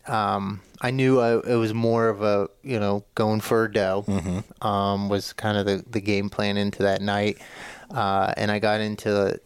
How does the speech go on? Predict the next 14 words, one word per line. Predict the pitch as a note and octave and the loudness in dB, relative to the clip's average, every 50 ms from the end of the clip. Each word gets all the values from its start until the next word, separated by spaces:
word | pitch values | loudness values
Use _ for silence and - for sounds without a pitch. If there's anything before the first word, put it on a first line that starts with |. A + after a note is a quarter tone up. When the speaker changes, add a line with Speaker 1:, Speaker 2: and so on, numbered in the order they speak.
| _ - | _ -18
Speaker 1:
that | A2 G2+ G#2 G2+ G2+ G2+ | -4 -2 0 0 2 2
area, | G#2 G#2 G#2+ A2 G#2+ G#2+ G#2+ G#2 G2 G2 - - | 2 2 2 2 2 4 2 2 2 0 -2 -2
and | G2+ G2+ G#2 G#2 | -4 -4 0 0
there | G#2 G2+ | 2 2
was | G2+ G#2 G2+ F2 | 2 0 0 -2
just | - - G#2 - - | -2 -2 -4 -2 -2
a | G#2+ | -2
little | G2 G2 A2 B2 C#3 D3 D3 C3+ C3 C3 - - - | -2 0 2 2 4 4 4 4 2 2 0 -4 -10
patch | - - - A#2+ A2 A2 A2+ G#2+ - - - | -10 -6 -2 -2 0 0 -2 -2 -4 -6 -4
of, | F2 A2 G#2 F#2+ - - - - | -4 -6 -6 -8 -14 -18 -8 -4
uh, | A#2 G#2 G2 G2+ G#2+ A2 G#2+ - - | -2 0 0 0 -2 -4 -6 -6 -2
open | - B2 A#2+ A2+ - A#2+ A2+ | 0 0 0 2 0 -2 -2
timber | - - A#2+ A#2 A#2 A2+ A2+ G#2+ | -2 -2 -2 -2 0 2 2 2
with | G2+ G2+ G2 F#2+ - | 4 2 2 0 -2